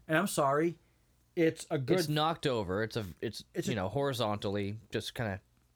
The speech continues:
Speaker 2: hanging
Speaker 1: And when
Speaker 2: out.
Speaker 1: you're on top of it, you're between ten and fifteen feet off the ground.
Speaker 2: You're pretty high off the ground.
Speaker 1: So if you fall
Speaker 2: You're probably still gonna get hurt.
Speaker 1: A lot.
Speaker 2: Yeah, I was thinking about that the last time I watched this episode, and I was like,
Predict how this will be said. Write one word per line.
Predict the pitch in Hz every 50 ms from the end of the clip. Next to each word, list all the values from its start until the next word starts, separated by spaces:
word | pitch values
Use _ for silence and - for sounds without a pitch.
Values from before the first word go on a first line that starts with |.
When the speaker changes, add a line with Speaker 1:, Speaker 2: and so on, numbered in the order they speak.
| - - - -
Speaker 2:
hanging | - 117 -
Speaker 1:
And | 147 -
when | 160 165
Speaker 2:
out. | 165
Speaker 1:
you're | 170 160
on | 185 175 185 214 -
top | - 185 185 180 190
of | 190 180
it, | 208 208 175 196
you're | 170 156 156 156 151 147
between | 131 123 - 147 - - 160 156 151 143
ten | 131 139 139 135 139
and | 135 -
fifteen | 143 139 - - - 135 127 113
feet | - - 131 127 131 -
off | 123 117 104 - -
the | 110
ground. | 98 104 101 95 90 85 80 - - - - - - _ -
Speaker 2:
You're | -
pretty | - - 403 330
high | 285 339 330
off | 294 -
the | 254
ground. | - 233 208 135 104 87 - - -
Speaker 1:
So | - - 185 175
if | - -
you | 247 254
fall | - - 240 240 185 131 107 110 143 151 - _ _ _ _ _ _ _ _ _ _ _ _ _ -
Speaker 2:
You're | - 269
probably | - - - 370 415 381 330
still | - - 311 269
gonna | 247 247 233
get | 214 208 180
hurt. | 170 269 311 - - - _ _ - - _ _ _ -
Speaker 1:
A | 151
lot. | 165 165 180 185 151 110 87 - - _ _ _ -
Speaker 2:
Yeah, | - 226 220 170 123 -
I | - 151 175
was | 185 175 -
thinking | - 233 - 220
about | 185 165 147 131 -
that | 131 120 120
the | - 131
last | 127 135 131 143 - -
time | 165 147
I | 139
watched | 135 127 135 131 -
this | - 147 - -
episode, | 170 165 - 151 - - 98
and | 92 98
I | 107
was | 110 113 117
like, | 123 120 113